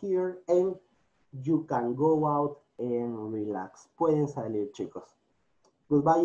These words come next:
everybody. Goodbye, goodbye. Cuídense. Bye. Take care. Cuídense, chicos. Pueden salir.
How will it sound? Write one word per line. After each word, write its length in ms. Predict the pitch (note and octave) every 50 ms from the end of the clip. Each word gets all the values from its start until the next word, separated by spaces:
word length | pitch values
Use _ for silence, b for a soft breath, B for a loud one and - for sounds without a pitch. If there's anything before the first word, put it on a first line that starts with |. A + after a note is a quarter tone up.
| E3+
everybody. 360 | D#3+ D#3+ D#3+ D#3 E3+ D#3+ D#3+ D3+
Goodbye, 340 | D#3 D3+ D3 D#3 D#3 D3+
goodbye. 380 | D3+ D3+ D3+ D3 D3+ D3 D3 D3
Cuídense. 680 | D3 - D#3 D3+ D3+ D3+ D3 D3+ D3 D3 D3 D3 D3 - - _ _ _ _ _ _ _ _ _ _ _ _ _ _ _ -
Bye. 400 | B2+ - - - C3+ C3+ C3+ C3+ C3+ C3+ - - _ _ _ _
Take 300 | - C3+ C3 B2+ B2+ _
care. 320 | - A2 G2+ F2+ F#2+ F#2+ - _ _ _ _ _ _ _ _ _ _ _ _ _ _ _ _ _ _ _ _ -
Cuídense, 320 | D#3+ D#3+ D3 C#3 C#3 A#2
chicos. 280 | - A#2+ - - G#2+ - -
Pueden 220 | C3 B2+ B2+ B2
salir. 240 | - A2 G2+ E2+